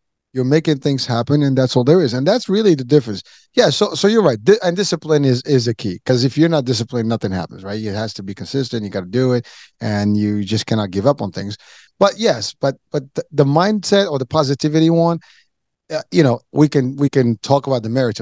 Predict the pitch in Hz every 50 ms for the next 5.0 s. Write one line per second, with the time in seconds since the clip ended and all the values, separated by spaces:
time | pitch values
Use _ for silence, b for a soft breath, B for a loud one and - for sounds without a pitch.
0 | - - 131 147 156 156 135 - 131 131 123 120 127 117 - - 113 107 - 117
1 | 110 107 113 120 113 - - 110 104 107 113 110 101 98 113 104 - 104 101 98
2 | 104 101 101 101 104 101 107 104 101 98 98 113 104 - - 101 - - 98 90
3 | - - - 110 101 98 95 92 87 95 101 92 98 101 104 107 113 131 131 127
4 | - 226 185 123 101 104 131 131 - B B B B B B B - 160 165 -